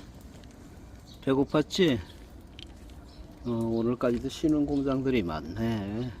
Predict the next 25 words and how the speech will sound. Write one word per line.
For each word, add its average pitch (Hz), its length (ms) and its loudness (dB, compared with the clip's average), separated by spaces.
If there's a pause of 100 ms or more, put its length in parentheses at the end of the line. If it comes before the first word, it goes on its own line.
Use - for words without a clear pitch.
(140)
뭐 117 140 -6
경기가 135 400 2
없으니까. 131 720 0 (800)
경기가 127 400 4
있을 127 300 2
때는 123 340 2
뭐 135 320 2
추석날도 127 680 4
나와서 107 380 2
일하고 110 220 2
그랬는데 98 640 -2 (840)
없네. 95 300 -4 (920)
솔로몬, 131 800 2
솔로몬 135 480 4
집 - 260 -2
근처에 123 480 6
있다가 120 560 4 (100)
지금 123 280 0
낮 117 180 6
젖혀서 127 480 2
외양간으로 120 540 4
가는 127 280 4
중입니다. 117 600 2 (2250)
이 143 60 4
녀석은 156 400 8